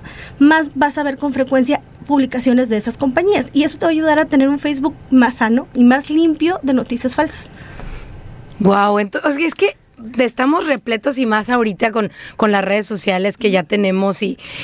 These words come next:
Speaker 2: y desafortunadamente la gente comparte noticias que no, que no son. Entonces sí, sí hay que, hay que tener control, como dice, hay que controlar nuestro fre-, Facebook. ¿Por qué? Porque publicamos fotos de nuestros familiares.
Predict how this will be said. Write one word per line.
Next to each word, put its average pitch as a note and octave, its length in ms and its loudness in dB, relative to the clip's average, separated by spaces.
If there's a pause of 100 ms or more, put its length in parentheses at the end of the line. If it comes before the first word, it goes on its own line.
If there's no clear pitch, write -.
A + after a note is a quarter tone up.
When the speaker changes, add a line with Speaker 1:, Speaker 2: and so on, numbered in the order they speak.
(120)
Speaker 2:
y G3+ 540 4
desafortunadamente A3+ 960 0
la B3+ 120 -2
gente A#3+ 320 -2
comparte A#3+ 580 -2
noticias B3+ 720 -2
que G#3 180 -2
no, A3 460 2 (180)
que G#3+ 120 -2
no A3+ 180 2
son. G#3 260 0 (340)
Entonces D#4 360 0
sí, D#4+ 180 0
sí C#4+ 180 2
hay C4+ 120 0
que, C4+ 180 0
hay A#3 140 -4
que C4 80 -4
tener A3 240 -4
control, A#3 280 -2
como A#3 140 0
dice, G#3+ 160 0
hay A#3 60 2
que A#3 60 -6
controlar A3 340 2
nuestro A#3 240 -2
fre-, G#3 300 2
Facebook. A3+ 420 -2
¿Por A#3 160 0
qué? A#3+ 180 -4 (240)
Porque A#3 220 0
publicamos A3+ 540 2
fotos B3 260 0
de A3+ 80 2
nuestros F3 240 -4
familiares. F#3 840 2